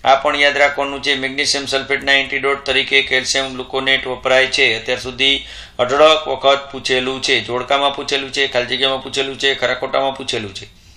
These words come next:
બરાબર? તો આ રીતે લખો ઉપયોગ, બરાબર? અને contraindication તો ક્યારેક reaction આવે છે એવું લખી શકાય, બરાબર? ઓકે, ચાલો. ત્યાર પછીની ટૂંક નોંધ છે amniotic fluid.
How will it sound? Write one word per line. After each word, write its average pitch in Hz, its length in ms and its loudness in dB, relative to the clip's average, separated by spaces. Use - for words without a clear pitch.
બરાબર? 160 300 4
તો 131 100 0
આ 143 120 8
રીતે 147 280 4
લખો 147 380 4
ઉપયોગ, 147 580 2
બરાબર? 143 340 4
અને 147 320 2
contraindication 165 840 4
તો 143 80 -2
ક્યારેક 147 360 2
reaction 151 420 2
આવે 151 200 4
છે 147 120 2
એવું 156 180 -2
લખી 185 240 2
શકાય, 123 400 2
બરાબર? 135 420 0
ઓકે, 113 360 -8
ચાલો. 101 500 -4
ત્યાર 151 260 8
પછીની 160 400 2
ટૂંક 156 200 -6
નોંધ 156 200 -4
છે 156 100 2
amniotic 147 500 0
fluid. 156 280 2